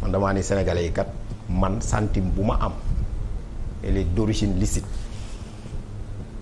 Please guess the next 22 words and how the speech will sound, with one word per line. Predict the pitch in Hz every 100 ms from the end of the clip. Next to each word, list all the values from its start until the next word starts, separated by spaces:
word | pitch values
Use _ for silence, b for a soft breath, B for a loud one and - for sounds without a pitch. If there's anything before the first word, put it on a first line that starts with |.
| - - - - - - - -
Xam | 123
nga | 151
man, | 156 135
liggéey | 147 143
naa | 127 101
fii | 101 120
Sénégal | 107 98 92 82
fii. | 80 - - - - - - - - - - - - - - - - - - - - - - - -
Def | 104 135
loo | 135 120
xamante | 117 110 101 98
ni | 95 95 101 101
tey, | 98
par | 98 98
exemple, | 95 92 92 98
mënoon | 120 123
naa | 110
ko | 92 -
tarif, | 110 101 98 104
mënoon | 113 120
naa | 113 101
ko, | 98